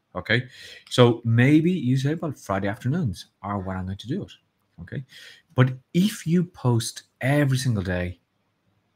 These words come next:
it gets, it could get too much for you. I mean, during the pandemic, I used to post two videos,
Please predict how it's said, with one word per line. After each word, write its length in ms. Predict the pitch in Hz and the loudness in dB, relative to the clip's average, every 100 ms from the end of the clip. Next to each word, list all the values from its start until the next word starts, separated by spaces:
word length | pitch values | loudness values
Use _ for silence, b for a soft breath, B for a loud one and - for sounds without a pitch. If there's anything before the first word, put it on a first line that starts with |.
| _ _ _ _ _ _ | _ _ _ _ _ _
it 180 | - 104 | -8 -6
gets, 640 | - 104 - - - - _ _ _ _ | -2 -2 -2 -8 -8 -10 _ _ _ _
it 140 | - - | -16 -10
could 160 | 120 | -8
get 140 | 110 101 | -6 -8
too 120 | - | -6
much 180 | 87 - | -8 -8
for 120 | - | -12
you. 140 | 80 - | -14 -4
I 80 | 104 | 2
mean, 260 | 117 120 | 4 4
during 240 | 110 131 151 | 2 2 2
the 60 | |
pandemic, 560 | 147 143 117 110 107 - B B B B _ | 0 -2 0 0 -4 -8 B B B B _
I 120 | 110 117 | 0 2
used 280 | 120 117 | 2 0
to 80 | - | -8
post 500 | - 107 101 - - | -6 -4 -4 -6 -8
two 160 | - 117 | 0 2
videos, 580 | 110 101 95 90 - | 2 0 0 -2 -8